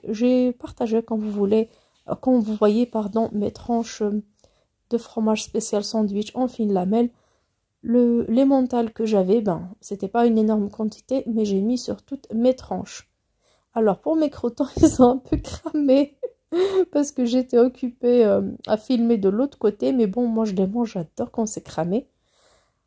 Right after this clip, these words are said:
Et on va faire par la suite un petit gâteau aussi pour le dessert. Alors, un batch cooking varié aujourd'hui. J'ai des yaourts date courte, donc j'ai mis trois œufs, un yaourt style Danette, un produit date courte. Je l'ai mis au chocolat,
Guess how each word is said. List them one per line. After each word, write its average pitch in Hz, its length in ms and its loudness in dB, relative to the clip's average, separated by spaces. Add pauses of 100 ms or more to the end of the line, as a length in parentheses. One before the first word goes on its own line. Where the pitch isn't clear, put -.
(180)
Et 415 40 4 (120)
on 320 60 2
va 233 120 0
faire 285 360 -2
par 247 200 -6
la 208 140 -2
suite - 420 -8
un 302 140 -2
petit 262 320 -4
gâteau 214 280 2
aussi 269 220 -4
pour 277 220 -4
le 269 140 2
dessert. 220 360 2
Alors, 226 160 0
un 226 120 0
batch 214 260 0
cooking 247 340 -4
varié 269 460 4
aujourd'hui. 208 520 2 (460)
J'ai 196 180 -6
des 180 140 -2
yaourts 196 380 0
date 170 280 -6
courte, - 480 -4 (280)
donc 220 180 -6
j'ai 226 160 0
mis 190 220 -2
trois 175 480 -4
œufs, 269 180 2 (360)
un 196 100 0
yaourt 208 540 0
style - 480 -8
Danette, 180 760 -6 (140)
un 190 80 -12
produit - 340 -10
date - 240 -14
courte. - 340 -10
Je 208 160 -4
l'ai 214 80 4
mis 208 200 -2
au 262 100 -2
chocolat, 214 580 0